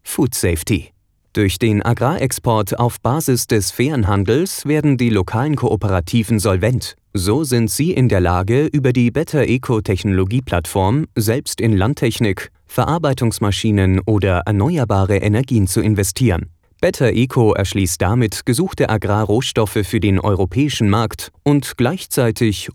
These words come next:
ohne Mehraufwand neue Kunden für Firmen, die Technologie exportieren. Better Eco ist weltweit skalierbar,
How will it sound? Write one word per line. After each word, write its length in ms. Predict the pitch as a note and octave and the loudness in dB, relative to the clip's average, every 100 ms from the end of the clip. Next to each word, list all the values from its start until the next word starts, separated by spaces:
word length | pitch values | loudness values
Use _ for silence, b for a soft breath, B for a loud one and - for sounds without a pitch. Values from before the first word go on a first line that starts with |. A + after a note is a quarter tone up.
| B2+ | -2
ohne 240 | D#3 D3 | 0 2
Mehraufwand 800 | F#2+ - G2 G#2 G#2+ F3+ - - - | 2 0 -2 -2 -2 -2 -8 -12 0
neue 380 | B2 E3+ F#3 B2+ | 0 2 0 0
Kunden 380 | B2+ A#2+ - | -2 -2 -2
für 180 | G#2 A2 | -2 -2
Firmen, 600 | - G#2 G#2+ F#2+ F#2+ D#2+ - | 0 0 0 2 0 -2 -2
die 160 | B2+ B2+ | -2 0
Technologie 760 | C#3+ - C3 A#2+ A#2+ E3+ F3+ - | -2 0 0 0 0 -4 -2 -4
exportieren. 800 | B2+ - F3+ - - G2+ D#2 - _ _ - | -6 -4 -4 -2 0 0 -2 -8 _ _ -4
Better 400 | E3+ - A2+ - | -4 0 0 2
Eco 340 | A2+ - A2+ | 0 2 2
ist 300 | - G2 - | 2 -2 -2
weltweit 440 | G2+ B2+ G#2+ G2+ - | 0 0 0 -2 -2
skalierbar, 640 | - G2 B2+ C3 F#2+ D#2+ | -2 0 0 0 -2 -4